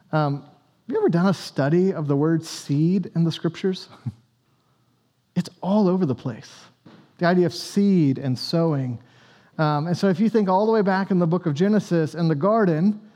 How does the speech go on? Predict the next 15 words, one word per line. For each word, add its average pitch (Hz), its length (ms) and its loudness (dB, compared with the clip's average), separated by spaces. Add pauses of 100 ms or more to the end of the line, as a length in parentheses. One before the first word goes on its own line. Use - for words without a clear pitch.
(340)
um, 160 300 0 (100)
Adam 202 240 0
and 202 100 4
Eve 190 160 2
fall, 196 800 0 (300)
and 175 160 0
part 254 160 2
of 214 60 2
their 196 100 2
curse - 540 0
is 175 60 -4
it's - 60 -14
gonna 220 160 0
be 175 120 2
harder 202 840 -2